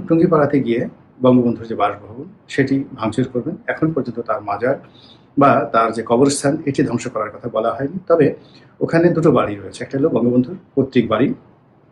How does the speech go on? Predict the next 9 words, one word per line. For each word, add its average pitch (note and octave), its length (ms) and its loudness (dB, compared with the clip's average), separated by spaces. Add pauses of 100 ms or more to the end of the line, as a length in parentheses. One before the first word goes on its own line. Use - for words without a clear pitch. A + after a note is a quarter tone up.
(260)
আর C3+ 100 2
তার C3+ 200 2
পাশেই C#3 480 4 (100)
শেখ C3+ 180 -2
হাসিনা C#3 600 4 (340)
তার A2+ 260 0
বসবাসের C3 440 -2
জন্য A2 200 -2
একটি - 280 -4